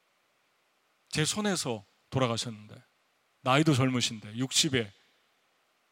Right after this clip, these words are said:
제 손에서 그냥 돌아가셨는데, 그때의 그 슬픔은 깊은 우울증으로 들어가게 했고, 그 우울함과 더불어 많은 시간을 고통스럽게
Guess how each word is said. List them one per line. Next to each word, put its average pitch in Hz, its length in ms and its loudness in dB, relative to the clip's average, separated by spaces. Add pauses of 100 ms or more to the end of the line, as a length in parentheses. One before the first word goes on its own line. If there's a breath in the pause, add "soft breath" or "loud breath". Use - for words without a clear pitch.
(320)
제 147 140 0
손에서 202 420 0
그냥 139 240 0
돌아가셨는데, 113 800 -4 (680)
그때의 214 420 0
그 175 100 4
슬픔은 170 840 -6 (1120)
깊은 196 460 -2
우울증으로 156 640 -2
들어가게 120 420 -4
했고, 107 480 -14
그 151 120 -4
우울함과 160 840 0
더불어 127 400 -4
많은 120 500 -10
시간을 175 440 -4
고통스럽게 131 840 -10